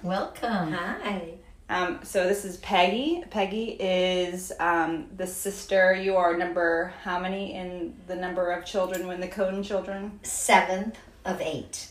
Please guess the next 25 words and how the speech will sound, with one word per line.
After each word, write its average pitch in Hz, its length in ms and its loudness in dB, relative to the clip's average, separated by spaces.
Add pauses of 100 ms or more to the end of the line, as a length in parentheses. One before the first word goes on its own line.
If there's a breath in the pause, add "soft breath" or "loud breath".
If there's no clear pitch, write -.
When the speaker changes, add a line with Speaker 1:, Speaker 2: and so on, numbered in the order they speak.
Speaker 3:
Seven 214 440 4
of 294 120 4
eight. 190 420 0
So 233 180 4
I 214 400 8
wanted 311 200 6
to 247 80 0
tell 208 300 4
a - 20 -2
story, 185 800 2 (480 loud breath)
um, 180 520 4
about 196 320 8
what 220 120 6
it 247 100 2
was 294 140 0
like, 285 300 2 (260)
um, 185 340 2
to 202 220 -2
grow 190 240 6 (100)
up, 180 120 -6 (120)
uh, 175 800 0
with 202 160 -2
a 202 80 0 (220)
big 196 180 -2
family. 180 380 -8